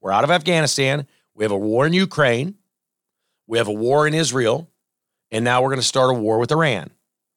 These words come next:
So he got out of one and started three new ones. That's his record. That's what Democrats do. They're the war party. And I think Trump needs to say that. Biden's war party, over and over and over. Biden's war party. Biden's war party.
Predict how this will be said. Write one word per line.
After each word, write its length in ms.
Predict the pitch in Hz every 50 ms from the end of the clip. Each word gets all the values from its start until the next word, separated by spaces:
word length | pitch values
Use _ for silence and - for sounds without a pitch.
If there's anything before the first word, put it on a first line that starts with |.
| _ _ -
So 160 | - 127 117
he 80 | 120
got 220 | 123 120 127 117 113
out 160 | 117 135 170
of 60 | 196
one 280 | 208 202 190 165 156 160
and 100 | 160 143
started 320 | - - 139 127 127 120
three 220 | - - 127 143 151
new 160 | 165 170 160
ones. 420 | 123 - - - - - - - _ _ _ _ _ _ _ _
That's 240 | - 120 123 - -
his 140 | 147 135
record. 400 | 143 165 147 - - - - - _ _ _ _ _ _ _
That's 360 | 90 87 - 127 123 - -
what 140 | 135 139 -
Democrats 500 | 131 127 123 117 - 127 113 107 - -
do. 240 | - 156 156 127 107
They're 140 | 98 101
the 100 | 95 104
war 260 | 110 120 143 156 143 117
party. 460 | - - 90 76 69 53 - _ _ _ _ _ _ _ _ _ _ _ -
And 100 | - 110
I 40 | 117
think 140 | 131 131
Trump 220 | - - 139 135 -
needs 160 | 127 123 110
to 100 | - -
say 220 | 127 - - 170 160
that. 260 | 110 95 82 - - _ _ _ _ _ _
Biden's 340 | - 110 117 123 131 135 117
war 240 | 117 127 143 156 143
party, 440 | - - 92 80 73 52 50 - _ _ -
over 460 | 139 143 147 151 151 139 160 165 170
and 140 | 170 156 151
over 400 | 147 151 131 127 123 110 127 123
and 80 | 123
over. 360 | 127 120 104 90 - - - _ _ _ _ _ _ _ _
Biden's 360 | - 101 101 107 110 123 113
war 220 | 110 123 139 143 123
party. 420 | - - 87 71 65 50 - - _ _ _ _ _ -
Biden's 320 | 104 104 110 113 120 104
war 240 | 101 110 127 127 117
party. 420 | - - 90 80 71 - - -